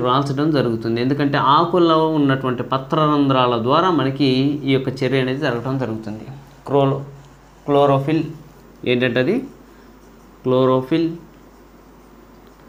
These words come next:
దీన్నే పత్రహరితం, హరితం అనేసి అంటాం.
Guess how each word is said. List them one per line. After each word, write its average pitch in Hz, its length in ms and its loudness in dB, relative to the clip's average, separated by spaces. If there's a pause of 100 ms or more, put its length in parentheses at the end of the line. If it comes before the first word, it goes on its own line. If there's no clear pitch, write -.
(380)
దీన్నే 139 260 4 (240)
పత్రహరితం, 135 920 -2 (1800)
హరితం 127 380 -4 (180)
అనేసి 139 260 -4
అంటాం. - 220 -8